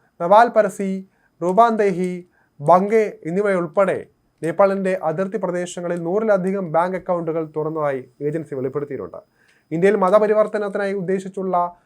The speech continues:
പണം സ്വീകരിക്കുന്നതിനാണ് ഈ അക്കൗണ്ടുകൾ ഉപയോഗിച്ചത് എന്ന് ആരോപിക്കപ്പെടുന്നു. പാകിസ്ഥാൻ, ദുബായ്, സൗദി അറേബ്യ, തുർക്കി തുടങ്ങിയ മുസ്ലിം ഭൂരിപക്ഷ രാജ്യങ്ങളിൽ നിന്നാണ് ഈ ഫണ്ട് എത്തിയിരുന്നത്. നേപ്പാളിലെ ഏജന്റുമാർ പണം ഇയാൾക്ക് കൈമാറാൻ സഹായിക്കുകയായിരുന്നു.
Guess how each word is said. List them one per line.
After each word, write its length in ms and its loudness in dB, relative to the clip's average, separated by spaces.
പണം 220 2
സ്വീകരിക്കുന്നതിനാണ് 960 -4
ഈ 60 -8
അക്കൗണ്ടുകൾ 480 -4
ഉപയോഗിച്ചത് 520 -6
എന്ന് 400 -8
ആരോപിക്കപ്പെടുന്നു. 680 -8
പാകിസ്ഥാൻ, 520 0
ദുബായ്, 420 2
സൗദി 220 0
അറേബ്യ, 480 2
തുർക്കി 540 -2
തുടങ്ങിയ 460 0
മുസ്ലിം 400 -4
ഭൂരിപക്ഷ 520 -4
രാജ്യങ്ങളിൽ 560 -2
നിന്നാണ് 440 -6
ഈ 100 -8
ഫണ്ട് 260 -6
എത്തിയിരുന്നത്. 580 -8
നേപ്പാളിലെ 400 4
ഏജന്റുമാർ 560 -2
പണം 360 -2
ഇയാൾക്ക് 320 -2
കൈമാറാൻ 440 -4
സഹായിക്കുകയായിരുന്നു. 920 -6